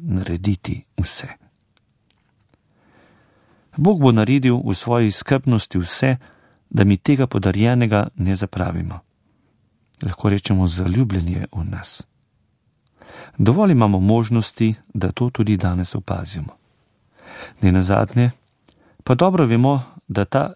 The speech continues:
sila ljubezni drži nas same in ves svet v bivanju. Nevarno pa je, in na to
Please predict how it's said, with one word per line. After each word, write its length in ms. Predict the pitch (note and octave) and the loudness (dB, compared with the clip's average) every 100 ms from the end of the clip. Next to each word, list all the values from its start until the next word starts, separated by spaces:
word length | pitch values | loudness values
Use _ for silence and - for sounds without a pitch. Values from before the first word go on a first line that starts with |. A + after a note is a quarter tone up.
| _ | _
sila 420 | - - D#3+ D3 | -10 -4 0 0
ljubezni 680 | A2+ F2+ G#2+ A#2+ A2+ A#2 A2 | 0 0 2 2 2 0 0
drži 480 | F#2 G2+ F#2+ A#2 C3 - | -2 -2 0 0 -2 -2
nas 180 | G#2+ A#2 | 0 2
same 460 | - A2+ A#2+ A#2+ A2+ _ _ _ | 2 2 2 0 -4 _ _ _
in 160 | A#2 A#2 | 0 2
ves 160 | D3 | 0
svet 340 | - - G#2 G#2+ | -2 -2 -2 -2
v 80 | |
bivanju. 460 | G2 G2 F2 F2 G#2 G2+ _ _ _ _ _ _ - - _ _ _ _ _ | -2 0 0 -4 -8 -12 _ _ _ _ _ _ -20 -20 _ _ _ _ _
Nevarno 460 | A#2+ F#2 F#2+ F#2 B2+ | 0 2 0 0 -2
pa 140 | D3 | 0
je, 220 | B2 A#2+ B2+ _ _ _ _ | 2 2 -2 _ _ _ _
in 100 | - | 2
na 60 | G#2+ | 2
to 260 | - B2 | 2 0